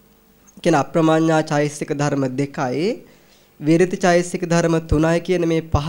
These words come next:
අතරින් යම් අවස්ථාවක එකක් යෙදෙනවද? එකක් යෙදෙනකොට අනිත් හතර යෙදෙන්නේ නැහැ. අන්න ඒ අනුව මතක තියාගන්න. මේ ප්‍රථම යුගලය තුල යෙදිය සංග්‍රහ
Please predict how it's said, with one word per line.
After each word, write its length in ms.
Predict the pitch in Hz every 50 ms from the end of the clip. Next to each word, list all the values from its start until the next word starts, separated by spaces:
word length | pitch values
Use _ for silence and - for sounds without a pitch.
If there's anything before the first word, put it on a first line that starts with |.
| 180 175 - - -
අතරින් 440 | 143 139 - 180 180 185 185 175 - - - - - -
යම් 280 | 151 151 160 165 156
අවස්ථාවක 800 | 143 143 160 175 170 - - 180 175 175 175 165 180 170 180 185 175
එකක් 380 | 156 147 - 202 208 208 208 -
යෙදෙනවද? 580 | 170 175 175 170 175 151 131 123 123 117 113 - - - - _ _ _ _ _ _ _ _ _ _ _ _ _ _ -
එකක් 360 | 151 - - 214 214 214 -
යෙදෙනකොට 520 | 180 175 160 170 165 165 160 170 160 165 160 151 151 156 - -
අනිත් 360 | - 147 156 165 165 165 160
හතර 240 | - 156 - 147 143
යෙදෙන්නේ 540 | 147 143 139 135 139 139 147 165 214 302 - - - - _ _ _
නැහැ. 320 | - 139 135 131 135 - - - - _ _ _ _ _ _ _ _ _ _ _ -
අන්න 220 | - 147 143 151 151
ඒ 140 | 143 139
අනුව 220 | 139 139 143 143 143 139 - -
මතක 260 | 143 135 - - 131
තියාගන්න. 560 | - - 131 127 127 123 127 127 123 143 165 190 254 392 - - - - - - _ _ _ _ -
මේ 120 | 170 165
ප්‍රථම 380 | 165 - 160 - - 196 202 208
යුගලය 440 | 180 156 147 147 170 185 180 180 160 143 139
තුල 260 | - - 131 127 131 147 190 226 226 175 -
යෙදිය 640 | - 143 139 143 151 170 175 180 180 180 185 190 180 - - - - _
සංග්‍රහ 520 | - - - 151 139 143 156 160 180 180